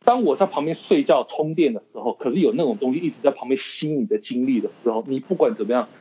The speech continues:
你都不会饱，你知道吗？你永远都是那种很，处在很累的状态。OK，那精神上怎，怎么会让你累呢？我跟你说，在那个鬼地方真的很猛。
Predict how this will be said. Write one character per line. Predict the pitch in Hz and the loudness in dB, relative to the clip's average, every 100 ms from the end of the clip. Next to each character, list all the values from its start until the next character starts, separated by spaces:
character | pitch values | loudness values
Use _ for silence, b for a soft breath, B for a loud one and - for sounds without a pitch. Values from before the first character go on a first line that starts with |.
| - - | -20 -4
你 | 127 110 | 0 0
都 | - 135 135 | 2 4 4
不 | 127 110 104 | 2 -2 -2
会 | 110 - 131 104 90 - - - - - _ - - - - - - - - - | -4 2 4 4 0 -6 -20 -20 -20 -20 _ -20 -20 -20 -20 -20 -20 -20 -20 -4
饱， | - - - - - - - - | 0 2 0 -2 -4 -2 -4 -2
你 | 113 | 4
知 | |
道 | 127 120 | 4 4
吗？ | 113 131 | 0 0
你 | 131 | 4
永 | 139 160 | 4 4
远 | |
都 | 135 139 | 2 0
是 | |
那 | 143 | 0
种 | 135 | -2
很， | - 113 104 | -2 -6 -6
处 | - 120 | -8 0
在 | 127 | 0
很 | - - 113 101 | 0 -2 -2 2
累 | 127 117 | 2 2
的 | 101 - | 0 -10
状 | 107 95 | -12 -4
态。 | 113 - - B - | -2 -2 -8 B -2
OK， | 120 113 98 - B B - | 0 2 0 -2 B B 4
那 | 214 143 - | 4 4 2
精 | 233 254 262 | 6 6 4
神 | 135 131 | 2 2
上 | 175 135 110 _ _ | 2 2 0 _ _
怎， | - 131 - - | 0 0 0 -2
怎 | 139 | 0
么 | 156 | 2
会 | 180 185 | 2 2
让 | 175 | 2
你 | 120 | 2
累 | 110 143 120 | 4 4 4
呢？ | 113 113 - B B B B - - | 0 -2 -6 B B B B -20 -2
我 | 160 | 2
跟 | 233 | 4
你 | 170 | 4
说， | 151 143 - - | 4 2 0 0
在 | - 226 | 4 4
那 | 233 | 4
个 | 190 | 2
鬼 | - 113 | 2 2
地 | 107 147 | 2 0
方 | 127 120 - | 0 -4 0
真 | 175 | 2
的 | 160 | 2
很 | 120 110 | 2 0
猛。 | 117 | -2